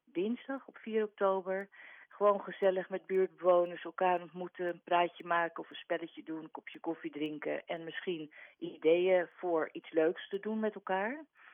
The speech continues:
En op donderdag zes oktober is er ook zo'n ontmoetingsochtend in de Glip, in ons trefpunt. Dat is aan de dokter J R Thorbeckelaan honderdtweeënzestig. En dat is 's middags van twee tot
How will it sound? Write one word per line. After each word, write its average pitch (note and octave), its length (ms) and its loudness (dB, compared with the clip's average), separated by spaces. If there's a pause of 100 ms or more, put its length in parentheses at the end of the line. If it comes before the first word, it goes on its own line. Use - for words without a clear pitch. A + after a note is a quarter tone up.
(240)
En F#3+ 160 -6
op F#3+ 100 -8
donderdag F#3 400 -2
zes G#3+ 220 0
oktober F3 500 0
is - 140 -10
er - 100 -8
ook G#3 160 -2
zo'n F3+ 140 -8
ontmoetingsochtend F3 720 -12
in E3+ 140 -10
de D#3+ 80 -12
Glip, D4+ 360 -6 (140)
in F#3+ 220 -14
ons F#3 320 -10
trefpunt. B3 680 -2 (420)
Dat F#3 140 -10
is F3 180 -10
aan F3 220 -4
de E3+ 140 -10
dokter F#3 360 -8
J F3+ 420 -2
R F3 260 -2
Thorbeckelaan E3+ 680 -2
honderdtweeënzestig. D#3+ 1120 -6 (320)
En E3 100 -12
dat F3 140 -2
is A#3+ 160 -10
's - 40 -12
middags G3+ 540 4
van E3+ 360 -6
twee E3 340 0
tot D3+ 260 -10